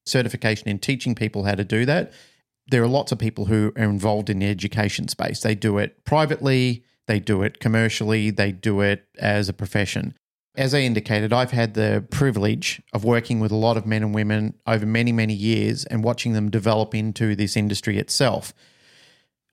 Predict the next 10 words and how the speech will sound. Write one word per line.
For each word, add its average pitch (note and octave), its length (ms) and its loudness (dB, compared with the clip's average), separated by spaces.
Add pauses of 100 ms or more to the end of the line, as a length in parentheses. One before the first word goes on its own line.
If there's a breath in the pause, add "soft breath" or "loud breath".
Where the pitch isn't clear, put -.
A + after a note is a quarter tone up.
(260)
It D#3+ 160 0
reminds E3+ 540 4
me, D3 480 0 (1160)
getting F3 280 2
to - 80 0
the B2+ 80 0
point, G#2+ 300 2
it - 60 -6
reminds C#3+ 560 2
me C3+ 220 2